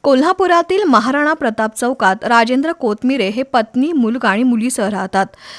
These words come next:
दोन वर्षांपूर्वी त्यांना दुर्धर आजाराचं निदान झालं. त्यानंतर उपचारासाठी या कुटुंबियांनी आजपर्यंत सात ते आठ लाख रुपये खर्च केले.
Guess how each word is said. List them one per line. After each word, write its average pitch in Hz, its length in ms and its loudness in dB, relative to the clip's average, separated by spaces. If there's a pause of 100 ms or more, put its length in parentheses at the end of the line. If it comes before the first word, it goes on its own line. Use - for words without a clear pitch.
(160)
दोन 302 220 2
वर्षांपूर्वी 359 680 0
त्यांना 294 360 -2
दुर्धर 247 420 0
आजाराचं 226 520 -2
निदान 196 300 -2
झालं. 202 260 -2 (160)
त्यानंतर 226 460 0
उपचारासाठी 269 760 -4
या 277 120 -2
कुटुंबियांनी 233 720 -2
आजपर्यंत 226 640 -2 (360)
सात 262 240 4
ते 302 320 -4
आठ 226 260 0
लाख 208 300 0
रुपये 233 240 -4
खर्च 202 340 -8
केले. 190 200 -6